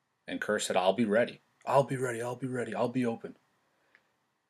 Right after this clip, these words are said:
And everyone knew M J was gonna be double teamed.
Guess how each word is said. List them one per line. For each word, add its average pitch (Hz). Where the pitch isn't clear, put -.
And 110
everyone 151
knew 160
M 147
J 165
was 147
gonna 139
be 131
double 127
teamed. -